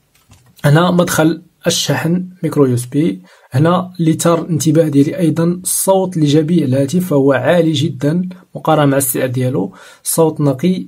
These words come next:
وعالي جدا. هذا ميكرو المكالمات. بالنسبه لباقي المواصفات، بالنسبه للاندرويد اللي جينا به الهاتف كما غنشوفوا، فهو جاينا باحدث واجهه تشغيل اللي هي ام او اي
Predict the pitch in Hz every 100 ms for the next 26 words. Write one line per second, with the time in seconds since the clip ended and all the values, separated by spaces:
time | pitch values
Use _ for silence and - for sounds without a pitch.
0 | - 156 143 127 156 151 160 135 123 -
1 | 120 - - - 156 147 147 143 180 151
2 | 143 180 - _ 170 147 147 143 120 110
3 | 123 180 - - - 170 180 160 175 175
4 | - - _ 165 151 165 165 165 170 -
5 | _ - 156 156 151 135 123 151 180 -
6 | - _ 147 170 165 147 151 - 175 156
7 | 143 135 131 131 131 127 - - _ -
8 | 156 123 120 170 175 - - 123 117 117
9 | 131 123 196 233 - - - - 151 151
10 | 151 151 151 143 123 180 156 156 156 160
11 | 135 131 127 139 139 147 123 120 127 131
12 | - - - - 160 - 151 147 143